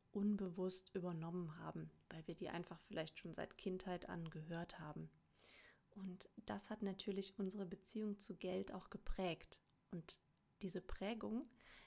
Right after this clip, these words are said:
ist natürlich dann das Ergebnis, was du heute in deinem Leben hast. Also es ist ja immer wie innen, so auch außen. Und das, was du unterbewusst über Geld zum Beispiel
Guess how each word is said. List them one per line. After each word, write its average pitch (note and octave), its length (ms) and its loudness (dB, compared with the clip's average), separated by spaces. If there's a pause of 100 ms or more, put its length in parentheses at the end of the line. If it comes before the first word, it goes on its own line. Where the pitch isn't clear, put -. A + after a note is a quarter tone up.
(120)
ist - 160 -2
natürlich G3 580 2
dann G3 460 4
das F#3+ 320 0
Ergebnis, G#3+ 600 2
was F#3 160 2
du F#3+ 140 0
heute G3+ 280 2
in G3 100 4
deinem F#3 200 2
Leben F3+ 420 0
hast. - 340 0 (680)
Also F#3+ 440 2
es G3+ 160 -6
ist F#3+ 160 -2
ja F#3+ 80 4
immer F#3+ 440 2
wie F#3+ 100 2
innen, G3 420 4
so F#3 160 2
auch F#3 260 -2
außen. G3+ 640 0
Und E3+ 160 -4
das, F3+ 220 -2
was - 260 -4
du G#3+ 300 2
unterbewusst G3+ 840 0
über F3+ 200 -2
Geld F3+ 360 -4
zum - 140 -4
Beispiel E3+ 300 -4